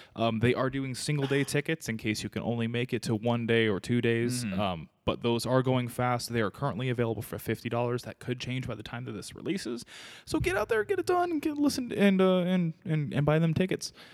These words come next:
Speaker 1: Um, V I P, I think we're limited to, like, fifty tickets left. There's still some, uh, a, a fair amount of general, uh, tickets left for the entirety of the weekend.
Speaker 2: Oh, awesome. Okay.
Speaker 1: But, uh, not a lot. Uh, so the,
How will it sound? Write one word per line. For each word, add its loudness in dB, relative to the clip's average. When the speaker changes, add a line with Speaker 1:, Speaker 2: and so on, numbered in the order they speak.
Speaker 1:
Um, 0
V 6
I 6
P, 2
I 4
think -6
we're 2
limited 4
to, 2
like, 0
fifty 2
tickets 2
left. 2
There's 0
still 4
some, -2
uh, 0
a, 2
a 0
fair 2
amount 2
of 0
general, 2
uh, 2
tickets 0
left 4
for 2
the 4
entirety 0
of 2
the 2
weekend. 2
Speaker 2:
Oh, 4
awesome. -2
Okay. -4
Speaker 1:
But, 8
uh, 4
not -2
a -2
lot. 0
Uh, -4
so 0
the, 6